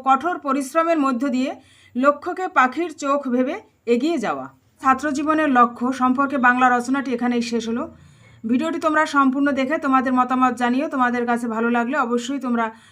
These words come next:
লাইক করো, কমেন্ট করো এবং শেয়ার করো তোমাদের ফ্রেন্ডসদের, এবং চ্যানেলটি সাবস্ক্রাইব করে এমবি পাঠশালার একজন মূল্যবান সদস্য হয়ে যাও।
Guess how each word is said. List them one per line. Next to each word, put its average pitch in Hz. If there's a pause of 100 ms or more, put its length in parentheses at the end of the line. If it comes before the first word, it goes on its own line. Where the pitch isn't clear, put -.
(120)
লাইক 233
করো, 311
কমেন্ট 294 (140)
করো 254
এবং 240
শেয়ার 240
করো 269
তোমাদের 233
ফ্রেন্ডসদের, 226 (540)
এবং 320
চ্যানেলটি 294
সাবস্ক্রাইব 311
করে 277 (100)
এমবি 254
পাঠশালার 262
একজন 240
মূল্যবান 254
সদস্য 240
হয়ে 226
যাও। 247